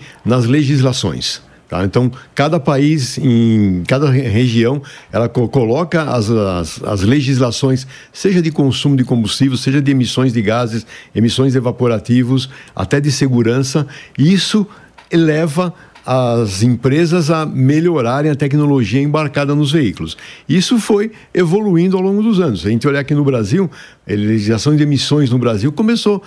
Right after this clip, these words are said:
no final dos anos oitenta, né? E foi tudo sendo, é, um, evolutivo. E a, a tecnologia que a gente vê hoje, tá? É, a grande parte dela traz conforto pra,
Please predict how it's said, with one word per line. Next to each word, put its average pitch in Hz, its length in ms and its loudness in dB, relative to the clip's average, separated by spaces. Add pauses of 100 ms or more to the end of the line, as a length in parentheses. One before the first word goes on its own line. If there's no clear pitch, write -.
(180)
no 151 80 0
final 143 300 0
dos 131 180 0
anos 123 220 2
oitenta, 90 560 -2 (340)
né? 110 220 -2 (260)
E 135 160 4
foi 160 480 0
tudo 165 220 0
sendo, 170 420 -2
é, 156 140 2
um, 143 240 -2
evolutivo. 151 960 0 (320)
E 170 100 2
a, 156 60 0
a 143 160 -6
tecnologia 170 480 0
que 185 80 0
a 165 40 2
gente 175 220 2
vê 156 200 2
hoje, 107 500 0 (140)
tá? 120 200 -2 (380)
É, 113 480 -2
a - 80 -2
grande 190 380 2
parte 139 440 -2
dela 147 300 0
traz 143 300 -2
conforto 175 680 0
pra, 180 300 0